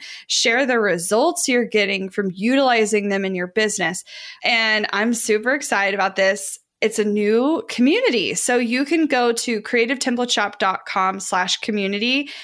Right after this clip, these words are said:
and get in. It's brand new, like, literally started a couple of days ago. So this is,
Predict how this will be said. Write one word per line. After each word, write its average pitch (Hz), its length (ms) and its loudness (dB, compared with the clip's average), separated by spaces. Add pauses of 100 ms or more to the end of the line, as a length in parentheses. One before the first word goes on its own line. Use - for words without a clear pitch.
(100)
and 220 140 0
get 220 180 2
in. 185 240 0 (300)
It's 233 280 0
brand 233 840 2 (120)
new, 208 420 0
like, 180 440 -2
literally 226 480 2
started 214 680 0 (460)
a 208 100 -2
couple 226 400 0
of 233 140 0
days 196 280 0
ago. 165 280 0
So 185 340 0 (340)
this 233 320 0
is, 226 360 -2